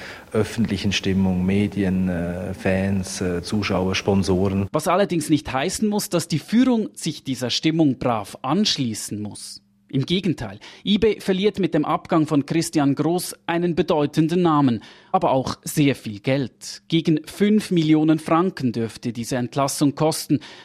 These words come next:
Speaker 2: weil das Trainerteam für zwei weitere Jahre großzügige Löhne kassiert. Zudem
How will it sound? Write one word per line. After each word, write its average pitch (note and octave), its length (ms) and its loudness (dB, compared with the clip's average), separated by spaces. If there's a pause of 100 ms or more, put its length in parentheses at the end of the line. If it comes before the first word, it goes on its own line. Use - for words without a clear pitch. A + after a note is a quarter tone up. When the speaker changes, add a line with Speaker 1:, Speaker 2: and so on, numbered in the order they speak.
Speaker 2:
weil C3 100 2
das B2+ 220 -2
Trainerteam F3 500 2
für D#3+ 240 0
zwei D#3 380 0
weitere C3 340 -2
Jahre B2 380 0
großzügige C#3 720 0
Löhne D3 400 4
kassiert. - 760 -12 (360)
Zudem F#3 360 2